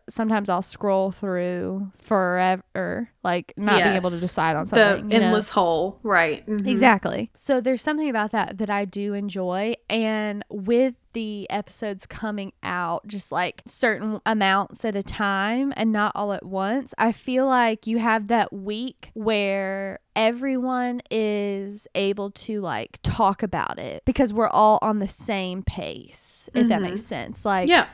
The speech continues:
Speaker 1: like, with Love Is Blind, it's like, it gives me time to talk to my friends that week about, like, "Did you, have you watched the three episodes? Like, do you know what's going on?" And enjoy, really enjoy those episodes and then be ready for the next set.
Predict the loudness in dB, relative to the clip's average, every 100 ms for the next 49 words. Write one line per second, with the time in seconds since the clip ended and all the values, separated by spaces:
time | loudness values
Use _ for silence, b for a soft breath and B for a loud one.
0 | -2 2 2 0 0 2 0 -2 -4 -2
1 | 0 0 -2 -4 -4 -2 -4 -2 -2 0
2 | 2 2 2 0 0 0 0 -2 -4 -2
3 | -4 -2 -4 -4 0 0 2 0 0 0
4 | 0 0 -2 -6 -8 -8 -4 -4 -2 0
5 | 0 0 -6 -2 0 0 0 0 0 -2
6 | -6 -6 -8 -2 0 2 0 -4 -6 -4
7 | -2 0 2 2 0 0 -4 -2 -2 -2
8 | -4 -4 -2 0 2 0 -2 0 0 -2
9 | -4 -2 -2 -2 -4 -6 -4 -6 -6 -2
10 | 0 0 -2 -4 -6 -4 -6 -4 0 0
11 | 0 -4 -8 -6 -6 -8 -8 -6 -4 -6